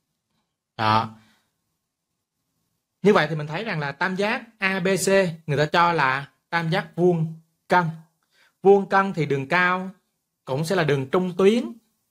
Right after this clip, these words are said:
đúng không? Đó. Do đó, đường trung tuyến có nghĩa là M sẽ là trung điểm của, của B C. Đó, vậy mình nhận định là khi M là trung điểm của B C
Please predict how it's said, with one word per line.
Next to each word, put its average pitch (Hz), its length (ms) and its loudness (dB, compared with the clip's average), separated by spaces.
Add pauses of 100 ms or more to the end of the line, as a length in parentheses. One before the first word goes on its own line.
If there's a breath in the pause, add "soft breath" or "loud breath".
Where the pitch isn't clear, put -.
đúng 214 120 -2
không? 208 380 0 (500)
Đó. 135 520 0 (400)
Do 180 200 4
đó, 180 360 -2 (560)
đường 165 180 4
trung 180 180 -2
tuyến 196 300 -2 (180)
có 196 100 -4
nghĩa 196 120 -2
là 131 420 -2
M 147 100 -2 (180)
sẽ 170 100 -10
là 160 140 -6
trung 160 140 -4
điểm 127 220 -6
của, 123 280 -4 (540)
của 113 140 -10
B 123 60 -6
C. 127 200 -2 (1600)
Đó, 127 160 0
vậy 120 140 0
mình 143 120 -4
nhận 123 200 -8
định 120 200 -8
là 107 280 -10 (520)
khi 196 280 2
M 175 120 -4 (880)
là 127 440 -2 (380)
trung 185 180 0
điểm 131 220 0
của 151 100 -6
B 156 60 0
C 156 200 0